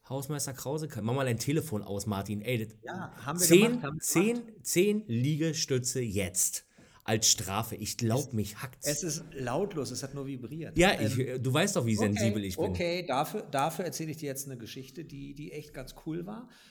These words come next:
Speaker 2: Ähm, ich hatte bei mir zu Hause letztens einen Wechsel der Therme.
Speaker 1: Oh ja.
Speaker 2: Und das war ein, eine richtig geile Customer Journey und ich glaub, die passt hier in den Podcast im Nachhinein ganz gut. Warum? Zu Hause sitzt ein Typ, der ist der Kunde, das bin ich.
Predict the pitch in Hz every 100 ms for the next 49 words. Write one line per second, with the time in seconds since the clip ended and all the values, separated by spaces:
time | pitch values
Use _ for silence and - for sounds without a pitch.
0 | _ - 143 160 170 190 190 175 190 196
1 | 147 156 180 160 160 160 - 156 147 127
2 | 165 - 147 127 - 131 143 92 _ _
3 | _ - 147 101 131 127 160 190 180 170
4 | 170 180 156 147 147 147 147 214 151 214
5 | - 151 151 160 160 147 - 113 104 98
6 | 98 113 208 - 185 - 175 160 160 160
7 | - 160 151 - - - 151 151 147 143
8 | 127 123 - 101 _ - - 143 160 127
9 | - - _ _ _ - 147 180 254 233
10 | 180 - - 131 196 269 - - - -
11 | - - 147 117 95 101 - 117 85 -